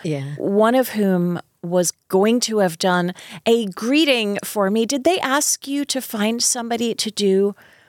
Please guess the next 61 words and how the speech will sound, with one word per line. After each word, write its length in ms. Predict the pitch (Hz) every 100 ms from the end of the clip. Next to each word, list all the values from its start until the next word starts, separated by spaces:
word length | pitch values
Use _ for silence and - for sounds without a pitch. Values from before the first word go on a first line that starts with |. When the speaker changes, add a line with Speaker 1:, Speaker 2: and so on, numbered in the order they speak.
| _ _ 190
Speaker 2:
um, 460 | 180 180 180 175 - _ _ -
a 80 | 202
little 280 | 196 208 202
encouragement 680 | 185 175 208 196 190 220 208
message? 560 | 180 190 - 226 233 -
And 140 | 202 202
then 120 | 202
they 80 | 196
Speaker 1:
No. 100 | 190 160
Speaker 2:
scrapped 420 | 147 202 214 -
the 100 | 196
whole 200 | 196 180
idea. 600 | 175 175 190 180 196 202 -
Speaker 1:
No, 140 | 320
they 100 | 349
never 200 | 339 320
asked 340 | 330 370 - -
me 160 | 208 165
that. 340 | 143 139 - _ -
Not 120 | 190
that 60 | 233
Speaker 2:
Probably, 200 | 247 247
Speaker 1:
I 20 |
know 140 | 214 214
of. 120 | 165
Speaker 2:
they 80 | 233
Speaker 1:
Maybe 80 | 196
they 60 | 233
Speaker 2:
probably 240 | 240 208
Speaker 1:
reached 260 | 175 - 185
out 140 | 208
to 60 | 180
Speaker 2:
scrapped 160 | 180
it 20 |
Speaker 1:
my 60 | 170
Speaker 2:
already 280 | 170 170 175
by 180 | 165 170
the 100 | 175
time. 540 | - 175 165 180 190 _ _ -
Speaker 1:
Yeah, 220 | 160 156 -
I 60 |
mean, 120 | 185
my 100 | 175
husband 560 | 170 214 214 220 220 202
was 140 | 190
with 260 | 160 202 -
me, 300 | 160 143 147
so 160 | 151 160
maybe 180 | 165 170
they 100 | 160
would 120 | 156
have 80 | 151
asked 240 | 147 -
him, 140 | 180 165
but 120 | 156
I 80 | 160
don't 120 | -
think 180 | 120 160
so. 260 | - 135 131
But 220 | 170 -
he, 400 | 190 202 190